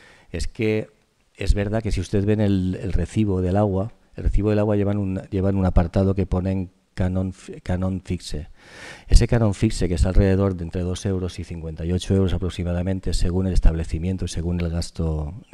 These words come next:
eh, una casa normal, para que ustedes se hagan una idea, mi casa son tres euros aproximadamente, ¿no? Ese canon que es trimestral, esos son las amortizaciones de las inversiones que se han realizado en, hidráulicamente en la población. Claro,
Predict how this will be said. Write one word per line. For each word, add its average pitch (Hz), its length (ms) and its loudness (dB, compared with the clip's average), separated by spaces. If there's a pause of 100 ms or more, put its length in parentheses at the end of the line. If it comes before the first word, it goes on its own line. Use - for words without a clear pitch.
eh, 69 180 -12
una 92 220 -4
casa 90 240 4
normal, 90 340 -4
para 90 160 -4
que 85 80 -6
ustedes 90 420 -2 (280)
se - 140 0
hagan 90 160 2
una 87 120 0
idea, 90 300 2
mi 90 120 0
casa 87 240 0
son 90 220 -4
tres 82 240 -2
euros 76 280 -4
aproximadamente, 80 800 -4
¿no? 98 180 -8 (560)
Ese - 180 4
canon 107 280 4
que 107 100 2
es 92 100 2
trimestral, 98 760 4 (140)
esos - 280 0
son 110 200 2
las 117 160 4
amortizaciones 101 920 -2 (300)
de 92 100 -4
las 90 160 0
inversiones 90 480 0
que - 80 -6
se 95 80 0
han 95 80 -2
realizado 98 720 2 (300)
en, 90 360 -2
hidráulicamente 92 760 -2
en 95 60 -2
la 90 120 -4
población. 78 640 -8
Claro, 98 340 -4